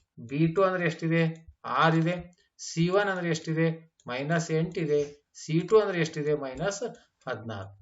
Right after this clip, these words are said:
ಈ ಇವುಗಳಲ್ಲಿ ಯಾವುದಾದ್ರೂ ಎರಡನ್ನ ತೆಗೆದುಕೊಳ್ಬೇಕು ನಾವು. ಎಲ್ಲ ಬೆಲೆಗಳನ್ನ ತೆಗೆದುಕೊಳ್ತಕ್ಕಂತಿಲ್ಲ. ಯಾಕಂದ್ರೆ ನಮಗೆ ಕೊಟ್ಟಿರ್ತಕ್ಕಂಥ ಬೆಲೆಗಳಲ್ಲಿ ಇವು ಆದ್ರೂ ಎರಡು ತೆಗೆದುಕೊಳ್ರಿ, ಅಥವಾ ಈ ಕಡೆ ಇರ್ತಕ್ಕಂಥ ಇವ್ಯಾರಾದ್ರೂ ಎರಡು ತೆಗೆದುಕೊಳ್ಬೇಕು. ಯಾಕಂದ್ರೆ ಬಿ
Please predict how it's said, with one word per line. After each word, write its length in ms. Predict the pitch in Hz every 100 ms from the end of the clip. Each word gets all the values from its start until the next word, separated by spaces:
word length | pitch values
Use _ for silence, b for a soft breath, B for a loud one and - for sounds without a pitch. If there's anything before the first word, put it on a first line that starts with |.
| - _ _ -
ಈ 100 | 196 190
ಇವುಗಳಲ್ಲಿ 520 | 208 247 233 226 240
ಯಾವುದಾದ್ರೂ 640 | 214 165 180 190 196 202 220 196
ಎರಡನ್ನ 340 | 160 190 175 180
ತೆಗೆದುಕೊಳ್ಬೇಕು 640 | 220 196 160 139 127 113 -
ನಾವು. 120 | 117
ಎಲ್ಲ 300 | 123 143 185
ಬೆಲೆಗಳನ್ನ 460 | 185 175 170 170 165
ತೆಗೆದುಕೊಳ್ತಕ್ಕಂತಿಲ್ಲ. 840 | 156 151 156 147 143 131 - 110
ಯಾಕಂದ್ರೆ 380 | 139 160 170 190 - B B -
ನಮಗೆ 180 | 139 156
ಕೊಟ್ಟಿರ್ತಕ್ಕಂಥ 680 | 147 170 180 185 185 170
ಬೆಲೆಗಳಲ್ಲಿ 540 | 180 170 170 175 180 147
ಇವು 180 | 160 185
ಆದ್ರೂ 280 | 185 196 214
ಎರಡು 280 | 185 165
ತೆಗೆದುಕೊಳ್ರಿ, 720 | 160 147 131 117 113 107 143 226 240 _ _ - _ -
ಅಥವಾ 260 | 123 160 190 190
ಈ 180 | 170 226
ಕಡೆ 200 | 226 226
ಇರ್ತಕ್ಕಂಥ 460 | 220 214 208 202 196
ಇವ್ಯಾರಾದ್ರೂ 540 | 190 170 165 151 165
ಎರಡು 260 | 262 175 139
ತೆಗೆದುಕೊಳ್ಬೇಕು. 580 | 135 127 117 120 117 143
ಯಾಕಂದ್ರೆ 260 | 147 170
ಬಿ 120 | 160